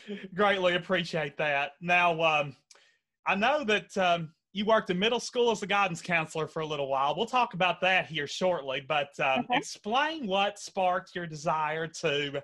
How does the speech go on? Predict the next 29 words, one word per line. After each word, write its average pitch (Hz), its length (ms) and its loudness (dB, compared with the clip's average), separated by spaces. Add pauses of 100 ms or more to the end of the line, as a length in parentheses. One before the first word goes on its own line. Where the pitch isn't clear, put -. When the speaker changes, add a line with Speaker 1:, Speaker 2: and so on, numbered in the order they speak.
(500)
Speaker 1:
work 196 280 2
with 170 160 0
students 170 540 -4
at 151 220 0
the - 80 -12
high 226 180 -2
school 120 400 -8
level 110 400 -6
as 120 140 -10
opposed 135 560 -6
to 117 260 -6 (400)
elementary 147 720 -4
or, 131 300 -4
uh, 120 220 -4 (640)
middle 202 240 -2
school 117 320 -8
pupils. 107 720 -14 (500)
Speaker 2:
Well, 262 320 4
when 285 120 2
I 285 100 6
worked 269 300 2
at 381 60 -4
Owensboro, 233 840 2
um, 208 300 -2
like 233 240 0
I 311 60 0
said, 302 360 2
I 208 160 0
really 233 840 0